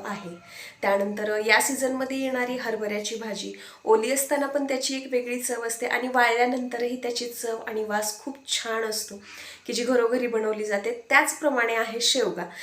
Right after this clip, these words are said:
शेवग्याच्या शेंगांचीही स्वतःची एक चव असते, की त्या चवीमध्ये तुम्हाला other काहीही घालण्याची गरज नाही पडत, कुठलाही मसाला तुम्ही नाही वापरलात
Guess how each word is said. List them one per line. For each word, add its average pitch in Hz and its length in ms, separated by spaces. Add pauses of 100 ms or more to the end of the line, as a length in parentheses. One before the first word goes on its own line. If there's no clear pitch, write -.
(160)
शेवग्याच्या 262 460
शेंगांचीही 254 540
स्वतःची 233 480
एक 226 200
चव 214 300
असते, 214 240 (360)
की 226 60
त्या 262 160
चवीमध्ये 269 600
तुम्हाला 254 440
other 247 240
काहीही 254 420
घालण्याची 226 460
गरज 214 360
नाही 208 320
पडत, 185 360
कुठलाही 214 280
मसाला 214 400
तुम्ही 214 260
नाही 208 220
वापरलात 202 480